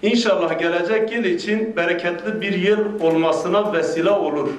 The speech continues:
Toplantımızın ana maddelerine geçerken çalışma ve çabaları için tüm bayilerimize teşekkür ediyorum. Yaklaşık iki yıldır tüm dünyada hem insan sağlığı hem iş dünyasında sıkıntı yarat-, yaratan bu pandemiden kurtulmaya çalışırken bu sefer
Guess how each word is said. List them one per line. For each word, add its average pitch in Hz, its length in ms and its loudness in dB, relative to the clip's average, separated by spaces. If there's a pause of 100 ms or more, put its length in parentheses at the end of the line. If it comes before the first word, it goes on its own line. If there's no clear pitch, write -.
(520)
Toplantımızın 208 720 0
ana 220 260 2
maddelerine 202 640 0
geçerken 214 680 -2
çalışma 214 600 0
ve 214 60 -2
çabaları 190 600 2
için 214 320 -8
tüm 240 220 -2
bayilerimize 165 680 0
teşekkür 160 420 -2
ediyorum. 120 420 0 (460)
Yaklaşık 196 600 2 (640)
iki 214 240 -2
yıldır 220 400 2 (600)
tüm 240 280 2
dünyada 196 600 2
hem 233 140 -2
insan 233 320 -2
sağlığı 254 580 0
hem 233 180 -2
iş 226 160 -6
dünyasında 196 560 0
sıkıntı 208 440 -4
yarat-, 202 440 0 (480)
yaratan 196 480 2
bu 214 60 -6
pandemiden 208 600 2
kurtulmaya 208 420 0
çalışırken 226 720 0
bu - 60 -4
sefer 220 480 0